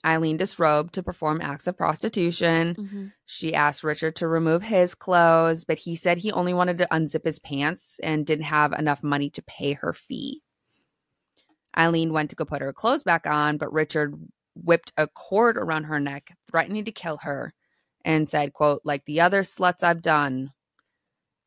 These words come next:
Speaker 1: Um, and he ended up tying her hands to a steering wheel.
Speaker 2: Hmm.
Speaker 1: In a later version,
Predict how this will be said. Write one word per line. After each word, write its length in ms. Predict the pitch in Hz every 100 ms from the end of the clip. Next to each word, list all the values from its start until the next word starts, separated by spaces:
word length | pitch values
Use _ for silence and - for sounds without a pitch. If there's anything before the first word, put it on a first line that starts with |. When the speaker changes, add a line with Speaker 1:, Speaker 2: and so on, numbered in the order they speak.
| _
Speaker 1:
Um, 680 | 160 151 147 143 131 165 165 _ _ _ -
and 320 | 160 151 151
he 260 | - 151 147
ended 220 | 151 147
up 100 | 143
tying 320 | - 147 143 135
her 120 | 143
hands 300 | 139 131 120
to 180 | - -
a 60 | -
steering 340 | - 57 57
wheel. 300 | - 50 156 _ _ _ _ _ _ _ _ _ _ _ _ _ _ _ _ _ _ _ _ _ _ _ -
Speaker 2:
Hmm. 180 | 220 190 - _ _ _ _ _
Speaker 1:
In 580 | 185 175 175 170 170 170 -
a 100 | 170
later 560 | 165 175 208 311 285 226
version, 800 | 185 160 151 156 151 160 208